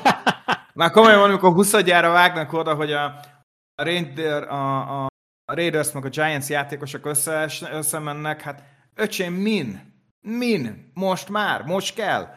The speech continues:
Speaker 2: Most kell kakaskodni? Amikor azon vitáztak, hogy ki a szarabb. Hát na nem már.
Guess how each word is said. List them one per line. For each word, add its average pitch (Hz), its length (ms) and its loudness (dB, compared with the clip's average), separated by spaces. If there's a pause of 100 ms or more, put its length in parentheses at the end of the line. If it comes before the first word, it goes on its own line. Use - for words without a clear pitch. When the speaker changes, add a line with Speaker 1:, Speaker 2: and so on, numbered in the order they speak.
(120)
Speaker 2:
Most 156 180 -8
kell 196 200 0
kakaskodni? 143 800 -4 (460)
Amikor 160 260 -2
azon 165 280 0
vitáztak, 151 420 -2
hogy 143 120 -4
ki 139 120 -8
a 147 60 -2
szarabb. 127 440 -6
Hát 139 220 -6
na 165 100 -4
nem 175 200 0
már. 131 460 -4